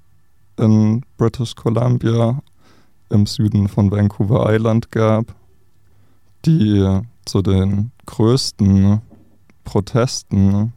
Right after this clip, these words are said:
gegen Regenwaldabholzung in Kanada, den größten Protesten überhaupt gezählt werden, die bis heute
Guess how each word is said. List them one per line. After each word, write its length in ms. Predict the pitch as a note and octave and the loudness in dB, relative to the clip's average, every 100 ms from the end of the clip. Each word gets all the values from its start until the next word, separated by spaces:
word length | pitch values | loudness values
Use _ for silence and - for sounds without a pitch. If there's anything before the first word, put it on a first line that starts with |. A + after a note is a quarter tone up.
| - | -4
gegen 240 | G#2 G2+ | 0 2
Regenwaldabholzung 1200 | G2+ G#2 G#2+ G2 G2+ A2+ G2+ - G#2 G2+ - G2+ | 0 -2 -2 -2 -4 -4 -4 -2 -2 -2 -2 -2
in 140 | G2+ G2+ | -2 -4
Kanada, 760 | A2+ G2+ G#2 G2+ G#2 G#2+ A2+ - | -2 0 0 -2 -2 -2 -4 -2
den 100 | F#2+ | -2
größten 400 | G2 G#2 - G#2 | 0 -2 -2 -6
Protesten 680 | - - G#2+ G#2 - - G#2 | -4 -6 -4 -4 -4 -4 -2
überhaupt 760 | F#2 G2 G#2 G#2+ G#2 _ - | -2 -2 0 -2 -2 _ -10
gezählt 580 | - G#2 - B2 A2+ - | -8 -6 -6 -4 -6 -4
werden, 520 | A2 A2 A2 G#2+ A2 - _ _ _ _ _ _ _ - - | -4 -2 0 0 0 -4 _ _ _ _ _ _ _ -6 -2
die 100 | D3+ | 0
bis 260 | G2 - | -2 0
heute 680 | G#2 G#2 G2+ F#2+ F#2+ F#2+ | 2 2 0 0 2 2